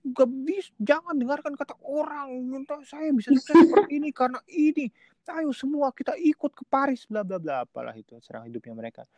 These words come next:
Speaker 1: Arogan gitu.
Speaker 2: Iya, benar-benar. Oke, jadi, eh, sukses sama kehebatan itu berbeda ya, guys. Maksudnya itu menentukan kualitas diri seseorang tuh ya bisa dilihat dari karakternya dia itulah pokoknya.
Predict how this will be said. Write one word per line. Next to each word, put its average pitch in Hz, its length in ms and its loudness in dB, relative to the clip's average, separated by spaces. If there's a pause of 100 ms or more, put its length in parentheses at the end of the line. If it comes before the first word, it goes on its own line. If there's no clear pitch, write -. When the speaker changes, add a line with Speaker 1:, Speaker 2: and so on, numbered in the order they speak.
(280)
Speaker 1:
Arogan 110 560 -6
gitu. - 240 -20 (1500)
Speaker 2:
Iya, 151 240 2
benar-benar. 123 640 -4 (320)
Oke, 160 160 6
jadi, 160 480 8
eh, 165 320 4
sukses 180 320 4
sama 165 560 6
kehebatan 160 560 4
itu 180 80 6
berbeda 160 400 6
ya, 151 80 4
guys. 160 300 4
Maksudnya 170 340 8
itu 185 160 6
menentukan 170 560 8
kualitas 170 480 4
diri 165 400 4
seseorang 165 540 6
tuh 233 80 6
ya 170 100 8
bisa 156 160 4
dilihat 156 400 4
dari 151 320 4 (1200)
karakternya 170 480 6
dia 160 240 8
itulah 160 320 6
pokoknya. 151 540 2